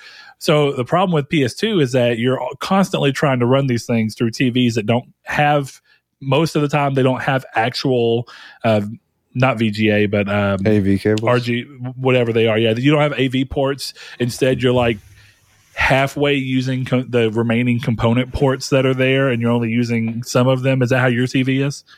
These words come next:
Speaker 2: Yeah.
Speaker 1: Or does it actually have A V? Okay.
Speaker 2: No, it actually has
Speaker 1: Um,
Speaker 2: A V. Yeah, I'm using it actual
Speaker 1: <clears throat>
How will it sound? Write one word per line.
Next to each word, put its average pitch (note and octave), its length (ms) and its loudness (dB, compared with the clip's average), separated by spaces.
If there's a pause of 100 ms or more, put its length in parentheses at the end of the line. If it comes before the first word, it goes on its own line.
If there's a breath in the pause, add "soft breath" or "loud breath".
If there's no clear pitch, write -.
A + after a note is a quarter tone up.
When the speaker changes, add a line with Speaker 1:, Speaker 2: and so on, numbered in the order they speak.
Speaker 2:
Yeah. G#2+ 260 4
Speaker 1:
Or C3+ 80 2
does C3 140 2
it B2 80 2
actually A#2+ 260 0
have A2 120 0
A G#2+ 160 -4
V? G#2 240 -2
Okay. - 200 -4
Speaker 2:
No, C#3 220 4
it C#3 80 2
actually B2+ 300 0
has A2 160 2
Speaker 1:
Um, G2+ 80 -2
Speaker 2:
A G2 40 -2
V. F#2 240 -6
Yeah, G2 140 -2
I'm G2+ 100 -4
using G2+ 260 -4
it F#2+ 120 -4
actual F#2+ 580 -6 (500)
Speaker 1:
<clears throat> - 0 -